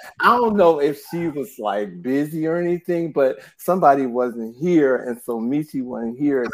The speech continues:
I know he's popular and stuff, but me, but that's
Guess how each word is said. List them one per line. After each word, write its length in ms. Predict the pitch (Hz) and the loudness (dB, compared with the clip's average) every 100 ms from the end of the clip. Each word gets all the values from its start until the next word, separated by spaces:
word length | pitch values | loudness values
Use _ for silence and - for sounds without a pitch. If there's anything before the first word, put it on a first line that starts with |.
| - | 4
I 80 | - | 6
know 80 | 202 | 4
he's 160 | - 156 - | 2 0 2
popular 420 | 170 165 170 135 | 4 4 0 -6
and 100 | 131 | -8
stuff, 300 | - 139 123 - _ _ - - | -6 -2 -2 -2 _ _ -14 -2
but 260 | 139 139 143 | 4 4 4
me, 140 | 156 - | -4 0
but 200 | 151 131 | 2 4
that's 200 | 147 | 4